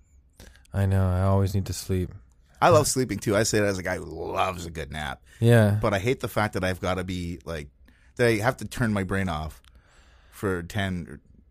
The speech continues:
Speaker 2: fourteen hours a day. No, I'm joking. <laughs> For six to eight. <laughs>
Speaker 1: One of my friends who's, like, very successful in L A, I was visiting him recently,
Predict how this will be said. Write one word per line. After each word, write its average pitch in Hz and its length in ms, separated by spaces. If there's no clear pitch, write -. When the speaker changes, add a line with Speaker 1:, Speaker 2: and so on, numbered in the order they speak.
Speaker 2:
fourteen 98 400
hours 85 240
a 92 60
day. 76 120
No, 101 100
I'm 104 60
joking. 92 280
<laughs> 82 100
For 190 100
six 107 280
to 95 120
eight. 82 160
<laughs> - 420
Speaker 1:
One 117 200
of 127 60
my 127 140
friends 107 380
who's, 101 220
like, 98 160
very 95 220
successful 98 640
in 98 100
L 95 240
A, 95 200
I 95 100
was 95 180
visiting 98 440
him 101 200
recently, 101 720